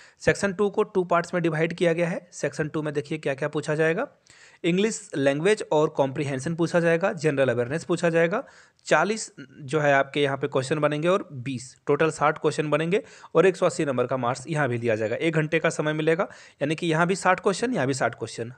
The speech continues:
हर क्वेश्चन के लिए, एक क्वेश्चन के लिए एक मिनट आपको हर सेक्शन के लिए मिलेगा और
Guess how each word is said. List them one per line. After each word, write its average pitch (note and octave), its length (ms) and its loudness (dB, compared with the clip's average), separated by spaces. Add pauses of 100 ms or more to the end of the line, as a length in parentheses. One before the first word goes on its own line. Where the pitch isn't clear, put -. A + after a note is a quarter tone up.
हर E3+ 120 4
क्वेश्चन E3+ 320 0
के D#3 120 -2
लिए, D#3 260 -2 (340)
एक G3+ 180 4
क्वेश्चन F3+ 260 4
के D3+ 100 -2
लिए E3 260 0
एक F3+ 240 2
मिनट D3 200 0
आपको C3 200 -2
हर E3+ 140 0
सेक्शन B2+ 360 -4
के A#2+ 120 -6
लिए D3 200 -4
मिलेगा C3+ 360 2
और - 240 0